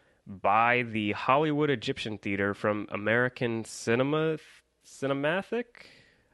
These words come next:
I believe is how you pronounce it. Um, that is quite the news. Um,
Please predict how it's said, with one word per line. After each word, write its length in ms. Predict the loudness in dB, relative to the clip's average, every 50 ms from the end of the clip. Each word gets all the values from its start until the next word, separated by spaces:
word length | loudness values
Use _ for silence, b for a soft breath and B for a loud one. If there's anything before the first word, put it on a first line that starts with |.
| b b
I 60 | -6
believe 220 | -2 0 0 0 0
is 80 | 0
how 80 | 0 0
you 120 | -2 -2
pronounce 420 | -2 -4 -2 -2 -2 -4 -4 -4 -4
it. 300 | -4 -4 -6 -12 -20 -20 b b b b b b b b b b b b
Um, 440 | 0 2 4 4 4 2 0 -4 -4 _
that 180 | 2 4 4 4
is 460 | 2 0 0 -2 -4 -8 -12 -14 -16 _ _ _ _ _ _ _ _ _ _ _ _
quite 540 | -20 -20 -12 -2 0 2 2 2 2 -2 -6 _ _ _ _ -20
the 240 | -14 -6 -2 -2 0
news. 680 | 0 2 2 2 2 0 0 -2 -4 -6 -8 -8 -6 -2
Um, 540 | 0 2 2 4 4 2 2 -2 -6 -12